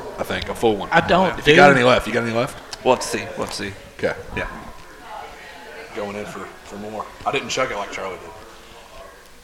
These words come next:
Speaker 1: Ah.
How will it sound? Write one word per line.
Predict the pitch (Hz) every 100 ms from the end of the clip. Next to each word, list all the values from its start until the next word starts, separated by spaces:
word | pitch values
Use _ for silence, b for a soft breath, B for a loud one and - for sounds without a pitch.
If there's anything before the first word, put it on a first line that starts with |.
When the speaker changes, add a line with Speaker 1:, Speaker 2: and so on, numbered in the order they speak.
| - - - - - - - - - - - - - - - - - -
Speaker 1:
Ah. | - - -